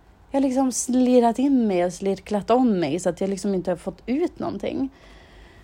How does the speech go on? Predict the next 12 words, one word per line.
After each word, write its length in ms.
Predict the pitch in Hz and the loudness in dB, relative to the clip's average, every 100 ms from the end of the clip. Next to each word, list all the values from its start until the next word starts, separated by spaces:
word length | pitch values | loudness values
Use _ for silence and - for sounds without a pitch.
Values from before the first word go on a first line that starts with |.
| - - - - - _ _ | -20 -20 -20 -20 -20 _ _
Och 120 | - 262 | 2 8
nu 340 | 285 381 370 | 10 10 6
ser 340 | - 311 254 | 4 4 6
jag, 220 | 190 147 - 330 285 262 220 - - - - | 6 8 8 8 6 0 -6 -12 -16 -18 -8
<laughs> 800 | 415 381 - - - - 370 - | -6 -6 -12 -14 -10 -8 -10 -12
bredvid 440 | - 269 294 294 302 | 0 6 8 10 10
mig 200 | 269 233 | 8 4
på 140 | 254 | 0
sängkanten, 880 | - 240 226 220 254 247 - 214 226 - - - - - - _ - | 2 2 4 4 2 2 2 2 0 -4 -20 -20 -20 -20 -20 _ 0
eller 220 | 233 240 | 2 2
på 140 | 269 | 2
sängbordet, 880 | 247 262 233 226 262 180 - 214 - | 2 4 4 2 2 0 -4 -8 -12